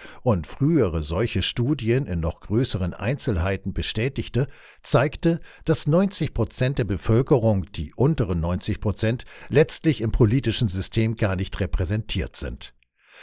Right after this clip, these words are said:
Das heißt, dass es keine Beziehung zwischen ihren Wünschen und Haltungen und dem Stimmverhalten ihrer eigenen politischen Vertreter gibt.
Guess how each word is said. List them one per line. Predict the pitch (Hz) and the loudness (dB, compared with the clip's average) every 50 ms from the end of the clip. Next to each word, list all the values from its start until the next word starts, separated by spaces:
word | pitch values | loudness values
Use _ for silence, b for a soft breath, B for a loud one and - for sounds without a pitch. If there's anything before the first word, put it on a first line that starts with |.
| B B B B - | B B B B 4
Das | 143 147 - - 131 | 4 6 6 6 4
heißt, | 123 131 147 - - - | 4 4 4 2 2 2
dass | 160 123 - 139 | 2 0 2 0
es | 127 - - | -2 -2 0
keine | - 143 160 185 165 113 | 2 2 4 4 4 2
Beziehung | - - - - - - 165 175 185 135 104 95 85 | 0 0 2 0 0 2 2 4 4 4 4 2 0
zwischen | - - 104 90 - 95 | 0 -2 -2 0 -2 -2
ihren | - - 113 104 95 85 71 - | 0 0 2 2 2 0 0 2
Wünschen | 95 117 156 170 - - - 104 | 2 2 2 2 0 0 -2 -2
und | - 78 82 - - - | -4 -4 -6 -6 -6 -4
Haltungen | - 101 120 131 - - 143 127 117 104 98 - | 0 0 0 0 2 0 0 2 2 0 0 -2
und | - 82 - | -4 -4 -2
dem | - 82 80 | -2 -2 -2
Stimmverhalten | 82 - - - 120 127 135 - - 123 101 85 95 98 101 - - 139 | 0 0 2 2 2 0 0 0 0 0 2 2 0 -2 -2 -4 -6 -4
ihrer | 110 107 95 123 110 - | -4 -2 -2 -2 -2 0
eigenen | 104 95 92 - 90 95 - | -2 -2 -2 -2 -2 -4 0
politischen | - - 139 101 95 87 - 87 - - 117 | 2 0 0 2 0 -2 -2 -2 -2 -2 -4
Vertreter | - - 117 - - - 170 175 170 117 82 | -2 -2 -2 -2 0 0 0 0 0 -2 -4
gibt. | 60 - 65 - - - - | -4 -6 -10 -10 -12 -14 -16